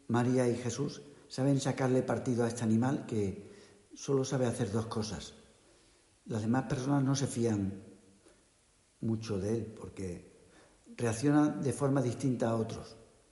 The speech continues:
Y con frecuencia es San José el que arregla lo que su burro estropea. En la Biblia hay personaje para todos los gustos. El que más se parece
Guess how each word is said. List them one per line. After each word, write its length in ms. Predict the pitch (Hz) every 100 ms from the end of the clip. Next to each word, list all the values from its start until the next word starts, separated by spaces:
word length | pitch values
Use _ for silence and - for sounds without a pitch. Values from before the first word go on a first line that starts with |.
| - - -
Y 120 | 147
con 160 | 143 131
frecuencia 800 | 143 185 190 175 185 - - - - - - -
es 440 | 175 175 - -
San 240 | 170 151
José 460 | 143 135 165 156 -
el 160 | 156 135
que 100 | 139
arregla 420 | 131 156 151 160 165 - - - -
lo 160 | 151 135
que 100 | 143
su 120 | 135
burro 280 | 143 160 160
estropea. 560 | - 147 160 190 - - - - - - - - _ _ _ _ _ _ _ _ _ _ _ _ _ _ _ _ _ _ _ _ _ _ _ _ _ _ _ _ _ _ _ _
En 120 | 135
la 100 | 131
Biblia 600 | 160 220 190 196 196 - - - - -
hay 220 | 147 165
personaje 580 | - 131 139 160 160 165
para 240 | 143 123
todos 180 | 143 143
los 120 | 123
gustos. 380 | 120 113 - 120
El 120 | 127
que 120 | - 139
más 180 | 185
se 80 | 185
parece 460 | 196 190 160 180